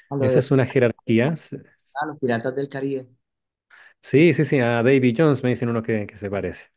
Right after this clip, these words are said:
Speaker 2: Bueno, hay mucha, mucho primado negativo en las películas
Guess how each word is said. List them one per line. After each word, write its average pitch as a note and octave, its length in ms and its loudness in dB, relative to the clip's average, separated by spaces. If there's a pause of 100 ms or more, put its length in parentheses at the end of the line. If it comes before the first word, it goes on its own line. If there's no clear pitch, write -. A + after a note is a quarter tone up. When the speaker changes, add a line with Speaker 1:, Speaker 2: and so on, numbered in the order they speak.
(500)
Speaker 2:
Bueno, C3 200 2
hay G#2 140 0
mucha, B2+ 720 2
mucho C3 280 2
primado C3+ 500 2
negativo B2+ 520 0
en D3 80 -2
las B2+ 140 -6
películas B2+ 1000 -6